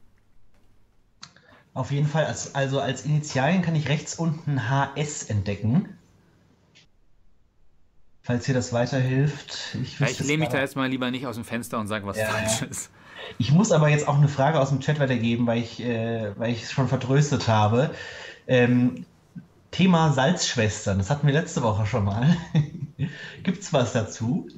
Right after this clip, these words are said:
Speaker 2: Äh, ich war letzte Woche nicht dabei. Klär mich auf.
Speaker 1: Also das Thema, äh, wir, Alex und ich konnten, glaub ich, nicht so ganz, äh, ganz viel dazu sagen, ob denn die Salzschwestern hier in den, äh, in der Regionalspielhilfe auch noch ein bisschen mehr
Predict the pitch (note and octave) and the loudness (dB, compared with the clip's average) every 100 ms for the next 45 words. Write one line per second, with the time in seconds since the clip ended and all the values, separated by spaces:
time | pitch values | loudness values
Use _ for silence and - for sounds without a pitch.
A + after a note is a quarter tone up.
0 | - _ _ - G#2+ G2+ G2+ G#2 G2 - | -20 _ _ -8 -4 -2 -4 -6 -10 -6
1 | G#2+ A#2+ B2+ B2 C#3 D3+ D3 D3 A#2+ C3+ | -4 -4 -6 -8 -6 -4 -4 -4 -2 -2
2 | A#2 G2 G2 - - - B2+ B2+ C3 B2 | -2 -2 -6 -12 -20 -8 -4 -4 -4 -4
3 | A2+ - - _ - _ - - _ _ | -6 -8 -18 _ -20 _ -20 -20 _ _
4 | - C#3 D3 D3 - F3 D3+ C#3 D3 C#3+ | 0 2 2 2 4 4 6 4 2 2
5 | C3+ G2 A2 D#3+ D#3+ D#3+ - - - F3 | 0 0 0 0 2 0 -2 -4 0 2
6 | F3 - C#3 C#3+ D#3 - C3+ C3+ D3 - | 2 0 0 2 0 0 0 2 2 -2
7 | - B2+ C3 A#2+ A#2+ A#2 - - - - | -6 -2 0 0 0 -2 -8 -20 -20 -20
8 | - - C#3 - C#3+ C3 C3 A#2 A#2+ C#3+ | -14 -4 -4 -2 -2 -2 -2 2 4 4
9 | D3+ D3+ D3+ - C3+ - - C3 B2+ B2 | 4 4 4 2 -6 -6 -2 2 4 4
10 | A#2+ - A#2 A#2 G#2+ B2 C3+ - A2+ - | 2 -2 -2 0 2 2 2 0 0 0
11 | A2 G2+ G2+ A2 G#2+ G#2 G2+ G2 G2+ F#2 | 0 2 2 2 2 2 0 0 -2 -2
12 | G2+ G2+ G2 G2+ F2+ G#2 - G2+ A2 A2 | 0 0 2 0 -2 -4 -4 0 2 2
13 | - G#2+ G#2 - A2 A#2+ A2 G#2 G#2 A2+ | 2 2 2 2 2 4 4 4 2 4
14 | G#2 G2+ G2+ G2+ D3+ | 4 4 2 2 0